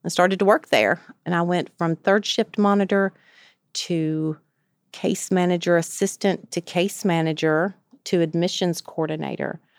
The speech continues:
Then it was time for me to complete my internship for my bachelor's degree. And so I sought an internship at another facility and actually went to work part-time at that facility and completed my bachelor's,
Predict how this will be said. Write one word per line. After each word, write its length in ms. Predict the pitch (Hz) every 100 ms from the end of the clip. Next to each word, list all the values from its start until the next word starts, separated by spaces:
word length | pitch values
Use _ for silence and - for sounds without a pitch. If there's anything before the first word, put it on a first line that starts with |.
| _ _ _ _ _
Then 180 | 165 190
it 140 | 190 -
was 160 | 175
time 260 | - 170 165
for 100 | 170
me 200 | 165 165
to 240 | - 165
complete 400 | - 165 - 170
my 120 | 156
internship 600 | 147 156 160 170 165 156
for 100 | -
my 140 | 165 156
bachelor's 520 | 151 - - 180 175
degree. 440 | - 185 202 220 - - - - - -
And 120 | 180 -
so 320 | 160 156 - -
I 340 | 156 156 156 - _ _
sought 420 | - - 180 170 165
an 80 |
internship 720 | 151 165 165 175 165 - 160 156
at 100 | 151
another 380 | 147 151 160
facility 600 | 160 170 - 175 165 160
and 80 | 156
actually 340 | 156 - - 156
went 140 | -
to 120 | -
work 180 | 135 -
part-time 460 | - 143 - 143 151
at 100 | -
that 180 | 170
facility 640 | - 165 175 170 180 190 185 _ _ - - - - _ _
and 1000 | - 165 160 156 156 151 151 156 - - - -
completed 340 | 185 175 180
my 120 | 220 220
bachelor's, 840 | 185 165 - - 160 185 240